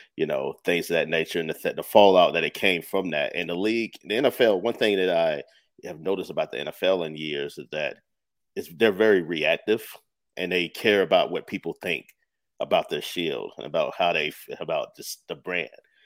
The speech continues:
So, of course, the Tua thing came out, and, you know, people thought he shouldn't have been back in the game against Buffalo, and then obviously this thing happened with Cincinnati, and, you know, he, and he's still out, and he, you know, he's not gonna play against the Vikings.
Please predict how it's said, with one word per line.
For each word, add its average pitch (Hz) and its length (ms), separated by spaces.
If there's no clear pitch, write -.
So, 82 540
of 73 100
course, 107 240
the 92 120
Tua 98 260
thing 92 300
came 85 280
out, 80 280
and, 71 180
you 80 80
know, 71 160
people - 300
thought 82 280
he 185 60
shouldn't 82 220
have - 60
been 73 140
back - 200
in 101 80
the 69 40
game 76 220
against - 240
Buffalo, 104 640
and 80 160
then 82 240
obviously 80 360
this - 120
thing 82 240
happened 78 240
with 69 100
Cincinnati, 95 720
and, 76 180
you 92 60
know, 85 100
he, 80 180
and 80 80
he's 78 100
still 78 280
out, - 260
and 73 340
he, 85 340
you 90 100
know, 73 180
he's 98 160
not 92 140
gonna 82 120
play 87 180
against 82 220
the 73 60
Vikings. 76 600